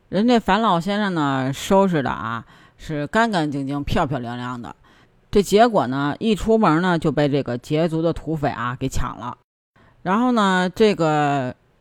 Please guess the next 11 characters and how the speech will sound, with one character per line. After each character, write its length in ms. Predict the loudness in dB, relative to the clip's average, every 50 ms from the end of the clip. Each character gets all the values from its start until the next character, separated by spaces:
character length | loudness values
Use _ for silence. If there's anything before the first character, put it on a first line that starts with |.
| _ _ -16
呃， 540 | -12 -8 -8 -6 -6 -6 -6 -6 -6 -6 -6
皇 300 | -6 -4 -4 -4 -2 -2
帝 80 | -2
啊 240 | -2 -2 -2 -2 -4
就 180 | -6 -4 -6 -4
说， 300 | -4 -2 0 0 0 0
问 220 | 0 -2 -2 -4
他 200 | -4 -6 -8 -8
说 160 | -6 -4 -4 -2
：“爱 200 | -2 -2 -2 -2
卿， 320 | -4 -4 -4 -4 -4 -4